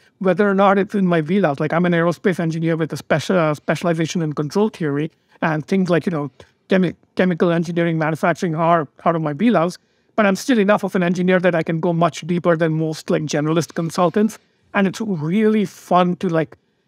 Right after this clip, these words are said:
be nerd-sniped and go deep into these subjects with people who really know their stuff in the industry. Like,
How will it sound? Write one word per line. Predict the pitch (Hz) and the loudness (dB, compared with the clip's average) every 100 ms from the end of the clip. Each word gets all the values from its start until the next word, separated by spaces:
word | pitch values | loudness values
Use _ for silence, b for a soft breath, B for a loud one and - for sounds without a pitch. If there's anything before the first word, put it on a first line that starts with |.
| _ - 151 | _ -10 -2
be | 208 | 0
nerd-sniped | 175 156 196 190 - 202 185 180 175 | 2 4 4 2 -2 2 2 2 0
and | 165 165 151 | 0 -2 -2
go | 175 156 - | -4 -4 -2
deep | 208 214 | -2 0
into | 190 190 | -2 -2
these | 175 - | -4 -2
subjects | 170 165 175 - | -2 0 -2 -2
with | 180 - | -8 -4
people | 196 202 | -4 -2
who | 170 147 | -2 -4
really | 135 165 190 180 170 | -4 0 2 2 0
know | 170 165 | 0 0
their | 165 | 0
stuff | - 190 156 | 0 0 0
in | 165 | -2
the | 147 | -2
industry. | 151 196 - 135 | 2 0 0 -4
Like, | 131 - | -4 -6